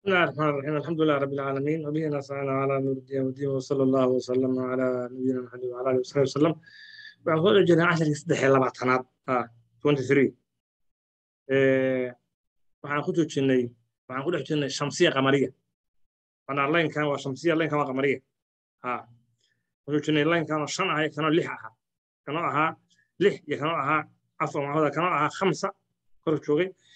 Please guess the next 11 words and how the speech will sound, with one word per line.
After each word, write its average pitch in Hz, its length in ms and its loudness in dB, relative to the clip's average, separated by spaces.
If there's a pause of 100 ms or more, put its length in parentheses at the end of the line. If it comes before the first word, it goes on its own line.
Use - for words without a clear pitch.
(160)
iyo 151 100 4
kanoo 170 280 4
joogay, 165 240 4 (1500)
waa 143 100 0
qaldaadana. 123 380 -4 (600)
Kanoo 190 320 4
joogay, 160 320 6
eh, 151 140 0 (180)
eh, 135 220 -4 (180)
eh, 135 220 -4 (640)
shan 202 240 0